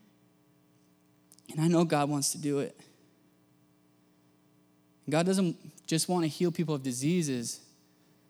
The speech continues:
but God wants to heal people's hearts. Do you believe it? Do you believe it?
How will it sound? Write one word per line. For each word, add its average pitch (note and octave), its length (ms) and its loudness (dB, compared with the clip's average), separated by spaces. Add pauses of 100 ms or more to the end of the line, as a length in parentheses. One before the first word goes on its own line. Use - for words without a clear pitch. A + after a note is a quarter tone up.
(280)
but C3+ 140 -6
God E3 300 2
wants C#3+ 320 -4 (100)
to C#3 100 -12
heal D3 140 -2
people's C3+ 300 -6
hearts. - 560 -12 (4000)
Do B2+ 80 -2
you B2+ 60 0
believe C#3 280 -2
it? D#3 160 -4 (1120)
Do - 60 -16
you C3 80 -6
believe C3 200 0
it? - 100 -12